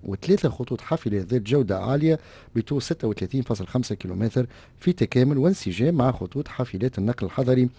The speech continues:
المستغلة حاليا من طرف الشركة الجوية للنقل، إضافة إلى برمجة محطة متعددة الوسائط وعديد محطات المآوي والترابط لتعزيز جاذبية الشبكة، مع الإشارة أنه تم اعتماد هذه الشبكة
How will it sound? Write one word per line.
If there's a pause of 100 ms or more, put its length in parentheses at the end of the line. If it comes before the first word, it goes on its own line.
(240)
المستغلة
حاليا
من
طرف
الشركة
الجوية
للنقل، (460)
إضافة
إلى
برمجة
محطة
متعددة
الوسائط (400)
وعديد
محطات
المآوي
والترابط
لتعزيز
جاذبية
الشبكة، (400)
مع
الإشارة
أنه
تم
اعتماد
هذه
الشبكة